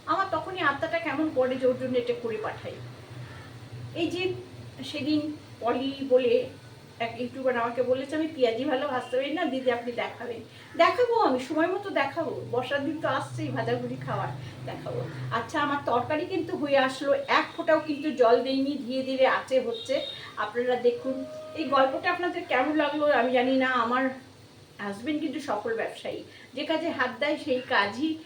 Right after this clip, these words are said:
উনি করেন। আর বাড়িতে কি বলবো, একটা এত করিতকর্মার লোক, উম,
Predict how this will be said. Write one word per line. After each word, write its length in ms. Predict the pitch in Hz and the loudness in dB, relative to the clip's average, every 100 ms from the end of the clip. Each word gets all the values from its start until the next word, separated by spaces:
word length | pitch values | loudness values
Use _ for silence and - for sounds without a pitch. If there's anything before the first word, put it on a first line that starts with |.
| - - | -18 -8
উনি 200 | 233 247 285 359 - - - | 2 4 4 0 -10 -18 -4
করেন। 300 | 214 208 208 - - - | -2 0 -4 -8 -14 -6
আর 180 | 202 190 196 | 0 0 0
বাড়িতে 360 | 208 254 311 320 330 320 - - - - - - - | -2 0 0 0 0 -2 -6 -12 -14 -16 -12 -12 0
কি 80 | 302 262 | 0 4
বলবো, 240 | 285 277 302 - - - - | 2 4 0 0 -10 -14 -2
একটা 400 | 247 - - 311 320 311 - - - - 214 - | -2 -2 2 4 4 -2 -10 -18 -18 -16 -14 -10
এত 240 | 220 233 349 403 427 427 359 339 - | -8 -8 -4 2 4 2 2 -2 -2
করিতকর্মার 640 | 311 349 - 330 330 320 | -2 -2 2 2 4 2
লোক, 240 | 294 285 294 | 2 2 0
উম, 880 | - - - - 180 208 220 214 | -4 -14 -14 -10 -6 -4 -4 -6